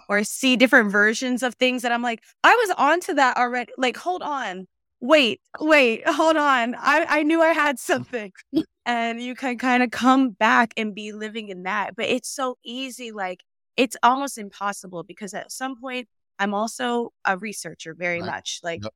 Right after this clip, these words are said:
Speaker 1: so I, I like to be able to see, of course, the market and what's going on, but you have to be able to turn on and off that consume create.
Speaker 2: Yeah. You're absolutely right. And I love that you brought in that,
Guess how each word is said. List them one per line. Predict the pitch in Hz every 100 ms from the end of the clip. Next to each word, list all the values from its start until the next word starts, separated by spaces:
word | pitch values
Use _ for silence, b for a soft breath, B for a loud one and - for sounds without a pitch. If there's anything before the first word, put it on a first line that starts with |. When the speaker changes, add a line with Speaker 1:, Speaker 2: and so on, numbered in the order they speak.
| _
Speaker 1:
so | - 220 202
I, | 208 202
I | 214
like | 202 208 269 -
to | 214
be | 220
able | 202 202
to | -
see, | - - 202
of | 185
course, | - 240 220
the | -
market | 180 160 175 202 175
and | 175 175
what's | 180 -
going | - 165 170
on, | - 196 185 185 B -
but | -
you | 208 202
have | 185 185 -
to | 202
be | 196
able | 190 180
to | -
turn | - - 190 -
on | 175 180
and | 175 165
off | 165 170 -
that | 165 -
consume | - 175 - 165
create. | 165 - 165 123 - -
Speaker 2:
Yeah. | 113 117 110 - _ _ _ _ _ _
You're | 123 143 -
absolutely | 143 139 139 135 123
right. | 117 120 117 -
And | 123 131
I | 151 120
love | 123 131 131
that | 123 123 107
you | 123 123 123 _ _ _ -
brought | 127 135
in | 131 123
that, | 123